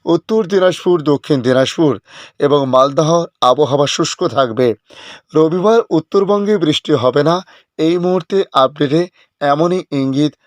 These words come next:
আবহাওয়া দপ্তরের। তারা জানিয়েছে, আগামী কয়েকদিন শুষ্ক আবহাওয়াই থাকতে পারে দক্ষিণবঙ্গের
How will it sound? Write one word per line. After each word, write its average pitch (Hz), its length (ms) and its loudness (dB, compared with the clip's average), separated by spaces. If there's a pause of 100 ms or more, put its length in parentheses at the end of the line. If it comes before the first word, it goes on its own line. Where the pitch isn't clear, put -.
(200)
আবহাওয়া 143 580 2
দপ্তরের। 127 520 -2 (400)
তারা 160 200 2 (100)
জানিয়েছে, 180 500 0 (400)
আগামী 160 360 0 (120)
কয়েকদিন 147 400 0 (100)
শুষ্ক 160 260 -4 (260)
আবহাওয়াই 143 460 0 (480)
থাকতে 143 420 0
পারে 180 160 2 (100)
দক্ষিণবঙ্গের 151 720 0